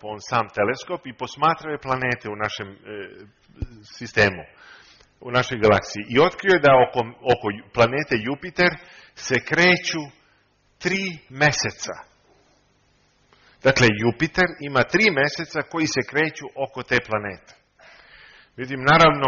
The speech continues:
kada su to braća iz inkvizicije saznali, da, da Galileo tvrdi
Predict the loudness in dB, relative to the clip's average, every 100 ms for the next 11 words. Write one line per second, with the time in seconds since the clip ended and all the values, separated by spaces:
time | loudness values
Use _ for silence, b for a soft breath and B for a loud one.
0 | 2 0 0 -6 -10 -2 4 4 6 4
1 | 4 0 -4 -4 -8 -14 -12 -14 -14 -10
2 | -10 -8 -10 -8 -6 -6 -4 -6 -6 -6
3 | -6 -6 B B B B _ -10 -2 0
4 | 2 2 2 0 -2 -6 -6 -6